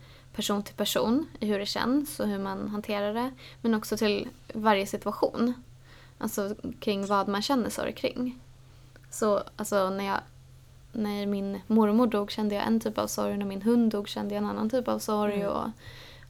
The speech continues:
Speaker 1: och över min barndom kunde jag känna en till typ av sorg. Så
Speaker 2: Mm.
Speaker 1: att för mig känns det jätteolika beroende på vad det är.
Speaker 2: Mm.
Speaker 1: Ehm,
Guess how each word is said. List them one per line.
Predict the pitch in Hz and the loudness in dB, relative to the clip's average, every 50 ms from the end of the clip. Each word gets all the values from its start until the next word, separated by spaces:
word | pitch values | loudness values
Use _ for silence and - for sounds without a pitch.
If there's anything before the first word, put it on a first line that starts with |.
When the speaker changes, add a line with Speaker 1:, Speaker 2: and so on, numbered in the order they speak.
| - 214 | 0 2
Speaker 1:
och | 208 202 196 196 196 196 - - - - - - - - - - | 4 4 4 4 2 2 -2 -4 -6 -12 -18 -20 -20 -14 -4 0
över | 233 208 202 202 | 0 2 2 2
min | 202 202 196 202 | 2 2 2 2
barndom | 208 208 202 196 196 196 202 226 247 247 240 240 | 4 4 4 4 0 0 2 2 4 4 4 4
kunde | 240 240 220 208 196 | 2 2 2 2 2
jag | 208 | 0
känna | - 208 202 202 196 | -2 -2 -2 -2 -2
en | 196 196 202 208 220 - - - - - - - | -2 -2 -2 -2 -4 -4 -8 -16 -20 -20 -18 -6
till | - - 254 269 254 | 2 4 4 4 4
typ | 226 - 220 - - - | 2 0 -2 -2 -2 -4
av | - 220 | -4 -2
sorg. | - - - - - 254 233 - | -2 -2 -2 0 -2 -2 -4 -4
Så | 196 185 220 | -2 -2 -2
Speaker 2:
Mm. | 220 - | -2 -2
Speaker 1:
att | - - - - - - - | -6 -14 -16 -18 -16 -8 0
för | - 220 | 2 4
mig | 220 233 | 4 4
känns | 233 269 262 262 262 | 4 4 2 2 2
det | - 196 | 0 0
jätteolika | 202 226 220 - - 202 208 220 262 294 254 220 - - - - 240 - - | 0 -2 -2 -2 -2 0 2 2 4 4 2 2 0 -2 -2 -2 -2 -4 -2
beroende | 226 214 208 196 196 196 | 0 0 0 0 0 -2
på | - - 202 | -2 -2 -2
vad | 208 220 | 0 0
det | - - | 2 2
är. | - - - - 262 254 247 | 2 2 2 0 -2 -4 -4
Speaker 2:
Mm. | 233 214 208 185 175 175 185 - - - - - - - - - - - - - - - - - - - - - - | -8 -8 -6 -8 -8 -10 -14 -18 -20 -20 -20 -20 -20 -20 -20 -20 -20 -14 -14 -14 -14 -14 -18 -20 -20 -20 -20 -10 -2
Speaker 1:
Ehm, | - 226 226 214 208 208 208 202 202 202 220 226 | 0 2 2 2 2 0 -2 -2 -2 -4 -4 -6